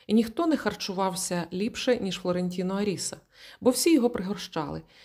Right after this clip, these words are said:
і він мав змогу їсти в тієї, яка сьогодні зготувала найсмачніші страви. То було щоденне свято, і тривало воно до вечора, коли голі пташки, співаючи, прямували до ванних, позичали одна в одної мило, зубну щітку, ножиці,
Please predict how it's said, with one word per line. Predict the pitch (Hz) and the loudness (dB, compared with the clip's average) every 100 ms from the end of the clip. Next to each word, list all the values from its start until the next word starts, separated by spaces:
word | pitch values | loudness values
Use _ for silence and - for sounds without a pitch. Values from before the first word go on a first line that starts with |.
| - | -14
і | - | -2
він | 202 233 | 4 6
мав | 214 208 190 | 6 4 4
змогу | 202 254 262 214 | 4 6 6 4
їсти | 175 202 - 185 | 2 -2 -2 -6
в | 180 | -6
тієї, | - 165 175 185 247 - - - | -6 -2 0 0 -2 -6 -12 -6
яка | 254 339 | 0 2
сьогодні | 330 208 208 214 190 | 4 4 4 4 4
зготувала | 165 175 156 180 190 | 2 -2 -4 -2 0
найсмачніші | 170 190 - - - 170 160 - | 0 -2 -2 -4 -6 -6 -6 -4
страви. | 156 - 165 139 139 - _ _ _ _ _ _ _ _ _ - | -6 -4 -4 -6 -10 -14 _ _ _ _ _ _ _ _ _ -8
То | 165 | 0
було | 170 170 | 2 2
щоденне | - 170 165 156 160 | -2 2 2 2 -2
свято, | - 156 139 131 - _ _ _ _ | 0 0 -2 -8 -14 _ _ _ _
і | - | 2
тривало | 294 320 339 233 | 4 6 6 6
воно | 196 202 | 6 2
до | 202 175 | 2 -2
вечора, | 160 143 - - 139 _ _ | -4 -6 -10 -12 -18 _ _
коли | - 165 | -2 0
голі | 170 185 165 | 2 0 0
пташки, | - 165 - 233 233 - - - | -2 -6 -4 -4 -4 -8 -20 -16
співаючи, | - - 180 240 254 233 190 | -8 -2 2 4 4 2 -2
прямували | 175 220 240 302 254 | 2 4 6 6 6
до | 180 160 | 6 4
ванних, | 196 214 196 190 | 4 2 0 -4
позичали | - 190 208 320 285 | -8 -4 -2 2 4
одна | 185 165 165 | 4 2 2
в | 160 | 2
одної | 160 160 156 | 2 2 2
мило, | 180 247 240 175 | 2 4 4 2
зубну | 147 156 | 0 -2
щітку, | 156 - 262 - - 165 | -4 -2 -2 -2 -4 -2
ножиці, | 196 220 190 190 165 | 0 0 -2 -4 -8